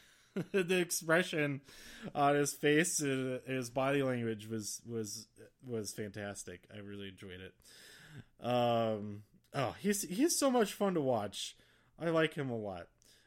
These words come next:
Um, but, uh, I mean, if everybody wrestled like that, then it, then it would be weird. But, uh, with just him being, being silly and all that,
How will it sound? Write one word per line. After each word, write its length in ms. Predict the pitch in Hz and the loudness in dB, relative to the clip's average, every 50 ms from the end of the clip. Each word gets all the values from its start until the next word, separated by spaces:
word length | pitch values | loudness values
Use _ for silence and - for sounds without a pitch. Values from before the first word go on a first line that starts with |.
| _ _ - | _ _ -4
Um, 500 | 123 123 120 117 113 110 101 98 101 98 - _ _ _ _ _ _ _ _ _ _ _ _ _ _ _ _ _ _ _ _ _ _ _ _ _ _ _ _ _ _ _ _ _ - 113 | 0 0 2 2 2 0 -2 -6 -10 -12 -14 _ _ _ _ _ _ _ _ _ _ _ _ _ _ _ _ _ _ _ _ _ _ _ _ _ _ _ _ _ _ _ _ _ -10 -6
but, 180 | 123 117 113 | -2 -2 0
uh, 560 | 113 104 110 117 117 - 101 127 156 - - 208 | -2 -2 -2 -4 -4 -6 -8 -10 -12 -8 -6 -4
I 40 | |
mean, 220 | 196 151 127 123 123 | -2 -2 -2 -2 -2
if 140 | 127 135 196 | -2 0 2
everybody 460 | 175 175 185 190 175 175 165 165 160 | 4 4 4 4 4 6 6 6 8
wrestled 360 | 156 156 156 147 - 143 139 | 8 6 6 6 2 0 2
like 220 | 143 139 127 - - | 2 2 2 2 4
that, 360 | 139 131 120 110 101 95 - _ _ - - - - - - _ _ _ _ _ _ _ _ _ _ _ _ _ - | 6 6 6 6 4 0 -6 _ _ -20 -20 -20 -20 -20 -20 _ _ _ _ _ _ _ _ _ _ _ _ _ 0
then 180 | 135 147 147 | 2 4 4
it, 220 | 139 127 123 107 117 | 4 2 0 0 -2
then 200 | 131 131 123 120 | -2 -2 0 -2
it 40 | |
would 120 | 113 107 98 | -4 -4 -4
be 100 | 104 101 | -6 -8
weird. 360 | 92 98 87 78 78 - - - _ _ _ - | -8 -8 -10 -10 -12 -16 -20 -20 _ _ _ -8
But, 280 | 107 101 95 87 82 - - - - | -6 -6 -6 -8 -8 -8 -10 -8 -8
uh, 240 | 104 98 92 90 92 98 | -10 -10 -10 -10 -10 -10
with 120 | 107 104 | -8 -4
just 280 | - 160 165 160 - 170 | -2 -2 -2 0 4 6
him 300 | 180 180 175 175 180 180 - _ _ _ _ _ _ _ _ _ _ _ - - 113 | 6 6 6 4 0 -6 -10 _ _ _ _ _ _ _ _ _ _ _ -20 -8 -4
being, 260 | 135 135 131 131 123 - 123 | -2 0 0 -2 -4 -6 -4
being 220 | 135 135 127 123 | -2 -2 -2 0
silly 380 | - - - 147 143 143 139 139 | -2 0 0 2 2 4 2 2
and 100 | 131 127 | 2 2
all 200 | 127 127 127 123 | 0 0 2 2
that, 260 | 127 127 123 117 | 2 2 2 0